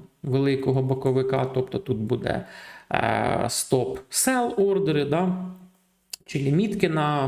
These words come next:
продаж. От, тому, в принципі, тут така зона буде досить концентрована ліквідністю, і ціна, скоріше за все, туди у нас піде. Ось,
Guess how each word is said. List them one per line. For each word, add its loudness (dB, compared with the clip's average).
продаж. 0
От, 0
тому, 2
в -6
принципі, -2
тут -2
така 0
зона 2
буде 0
досить -4
концентрована 2
ліквідністю, 0
і 0
ціна, -2
скоріше -2
за -2
все, -2
туди -2
у -4
нас -4
піде. -8
Ось, -2